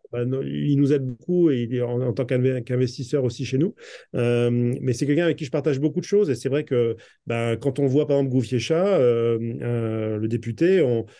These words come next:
on, on arrive à avoir une discussion assez franche. Et, et, et je pense que c'est parce qu'on a cette discussion franche que petit à petit, ça va,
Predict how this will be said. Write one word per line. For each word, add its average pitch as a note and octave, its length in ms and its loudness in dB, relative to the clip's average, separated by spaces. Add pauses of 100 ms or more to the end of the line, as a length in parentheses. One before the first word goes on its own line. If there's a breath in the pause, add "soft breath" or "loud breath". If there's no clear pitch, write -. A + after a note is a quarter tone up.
(160 loud breath)
on, A#2 240 -2
on C3+ 220 0
arrive D3+ 180 2
à C#3+ 40 4
avoir C#3 140 2
une C#3 60 2
discussion C3+ 460 -2
assez D3 180 0
franche. F#3+ 320 -4
Et, C3 100 -2
et, A#2+ 560 -2
et A#2+ 40 0
je A#2+ 120 0
pense E3+ 220 -2
que - 80 -4
c'est C#3 220 -2
parce E3+ 180 -2
qu'on F3 180 0
a D3+ 60 2
cette C#3 160 -2
discussion C3 460 -4
franche F3+ 280 -4
que - 100 -4
petit B2+ 280 -4
à B2 60 0
petit, - 160 -14
ça C3+ 140 -2
va, B2 160 -2